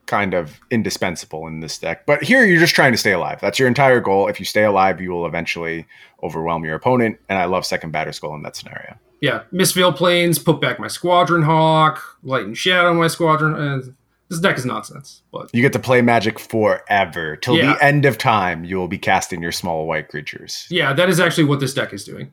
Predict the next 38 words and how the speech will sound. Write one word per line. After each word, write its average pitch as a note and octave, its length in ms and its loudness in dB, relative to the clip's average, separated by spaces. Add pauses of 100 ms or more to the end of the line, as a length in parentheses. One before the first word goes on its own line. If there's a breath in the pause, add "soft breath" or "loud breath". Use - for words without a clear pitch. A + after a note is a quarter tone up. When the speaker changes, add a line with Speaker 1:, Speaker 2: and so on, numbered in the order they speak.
Speaker 2:
Just - 320 -10
playing D3+ 260 2
the C#3+ 80 2
Speaker 1:
Mm-hmm. C3+ 140 2
Speaker 2:
maximum C#3 540 2
amount B2 220 0
of B2 60 -8
Magic, A#2 440 -4
but A#2 220 -6
accomplishing A2+ 480 -8
very G#2+ 160 -10
little. - 280 -16 (800)
Speaker 1:
How B2+ 120 2
about F#3+ 220 4
some D#3 420 4 (240)
mono B2+ 420 6
white C#3+ 460 4
now? F#2 380 0
This A2 200 -4
is A2+ 380 -2 (180)
almost D#3 400 4
strictly G2+ 800 0 (640)
Death A#2+ 220 2
and G#2+ 120 -2
Taxes G2+ 440 0
poured G2 260 0
over. F2+ 280 -2
Still A#2 240 0
have A2+ 220 2
those A#2 200 2
Flicker A2+ 340 0
Wisps, G#2+ 300 0
still A2 260 -6
doing G#2 400 -2
the G2+ 180 0
Aether C#3 180 0
Vial A#2+ 280 4
stuff. A2+ 480 0